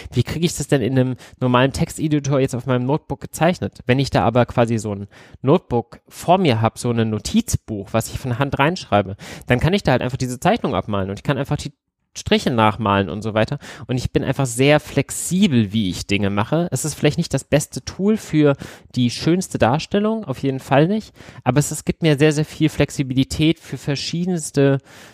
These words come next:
Bereiche, wo ich mich hinentwickeln kann. Und so, finde ich, passt dann auch der Vergleich nochmal ganz gut zu den Notebooks.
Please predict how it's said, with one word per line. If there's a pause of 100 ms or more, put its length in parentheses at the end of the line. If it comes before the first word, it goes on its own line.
(140)
Bereiche,
wo
ich
mich
hinentwickeln
kann. (240)
Und
so, (240)
finde
ich,
passt
dann
auch
der
Vergleich
nochmal
ganz
gut
zu
den
Notebooks.